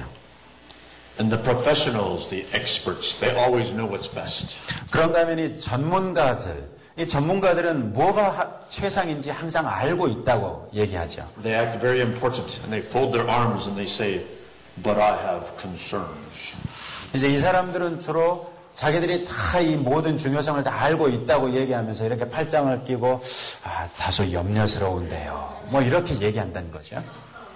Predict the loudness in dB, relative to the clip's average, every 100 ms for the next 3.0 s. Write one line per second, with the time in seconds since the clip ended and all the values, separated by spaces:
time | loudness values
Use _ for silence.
0 | -20 -20 -18 -18 -18 -18 -20 -6 0 2
1 | 4 4 4 0 -6 -6 -4 0 0 0
2 | -2 2 2 2 2 4 4 0 -6